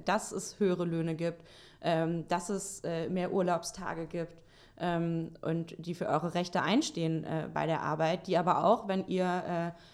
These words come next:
einen oder eine, äh, blöde Arbeitgeberin habt, ähm, euch an der Seite stehen und helfen,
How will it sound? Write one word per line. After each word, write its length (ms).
einen 260
oder 200
eine, 600
äh, 40
blöde 340
Arbeitgeberin 840
habt, 160
ähm, 420
euch 260
an 80
der 120
Seite 300
stehen 360
und 220
helfen, 460